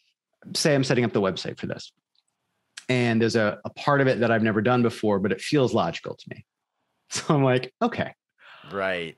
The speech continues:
Speaker 1: It's only eight o'clock. I could do this first and go to bed. I'm just gonna learn how to do it." And so somehow I've just
Speaker 2: Yeah.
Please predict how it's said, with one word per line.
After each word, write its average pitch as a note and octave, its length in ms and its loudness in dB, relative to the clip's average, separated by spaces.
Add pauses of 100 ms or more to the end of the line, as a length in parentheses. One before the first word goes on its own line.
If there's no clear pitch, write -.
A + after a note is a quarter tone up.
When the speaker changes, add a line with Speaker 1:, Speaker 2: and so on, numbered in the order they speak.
(120)
Speaker 1:
It's E4+ 180 0
only E3+ 300 4
eight C#3 160 4
o'clock. F#2+ 520 -2 (560)
I B3+ 100 2
could B3+ 120 2
do F#3+ 140 4
this E3 160 4
first D3+ 320 2
and C3 80 2
go A#2+ 80 4
to A2+ 60 2
bed. G2+ 440 2
I'm C3+ 120 0
just C#3+ 120 0
gonna D3 180 4
learn C#3 180 4
how B2 120 2
to A2+ 80 2
do G#2 240 2
it." - 120 -6 (100)
And C#3+ 100 0
so F3 300 2
somehow C3 720 2
I've D#3+ 240 4
just C#3 420 -4
Speaker 2:
Yeah. F#2 100 -16